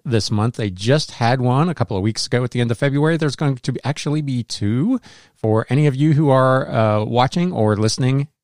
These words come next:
in Canada on March eighteenth from two until three o'clock Eastern Daylight Time.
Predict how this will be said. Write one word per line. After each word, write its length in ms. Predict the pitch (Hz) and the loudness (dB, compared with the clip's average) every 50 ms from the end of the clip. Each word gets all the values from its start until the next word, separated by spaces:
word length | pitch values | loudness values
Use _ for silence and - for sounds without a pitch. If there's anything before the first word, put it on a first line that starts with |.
| _ _ | _ _
in 300 | - 98 90 87 90 90 | -6 -6 -4 -4 -4 -6
Canada 640 | 82 - - - 185 214 208 135 95 98 110 151 156 - _ - - - - _ _ - - - _ - | -8 -6 -4 -4 -2 0 0 0 0 0 -2 -2 -4 -6 _ -20 -20 -20 -20 _ _ -20 -20 -20 _ -4
on 420 | 117 104 101 101 104 104 104 - - | -2 -2 0 0 -2 -2 -4 -4 -2
March 340 | 117 113 135 165 156 - - - _ _ | 0 0 0 0 0 -4 -10 -14 _ _
eighteenth 840 | 123 127 165 - _ - - - 104 110 147 220 240 - - - _ _ _ _ _ _ _ | -6 -6 -6 -8 _ -12 -10 -6 -2 -2 -2 -2 -4 -6 -12 -20 _ _ _ _ _ _ _
from 420 | _ - 117 107 104 101 101 107 - | _ 0 2 2 2 0 -2 -2 -4
two 500 | - - 185 190 208 226 240 254 349 - - | -4 -2 -2 0 0 0 0 -2 -4 -4 -6
until 320 | 120 113 - 120 107 98 | -6 -4 -2 -4 -4 -4
three 240 | - - 131 139 165 | -6 -6 -4 -4 -2
o'clock 440 | 156 - - 156 165 196 185 - - _ - | -2 -2 -2 -2 -2 -2 -6 -8 -14 _ -6
Eastern 400 | 139 151 156 - 175 156 143 127 | -4 -4 -4 -2 -2 0 2 2
Daylight 400 | 127 131 147 147 147 156 160 - | 2 2 2 2 2 0 0 0
Time. 440 | - 139 131 139 196 247 240 185 | 2 2 2 2 2 0 -2 -2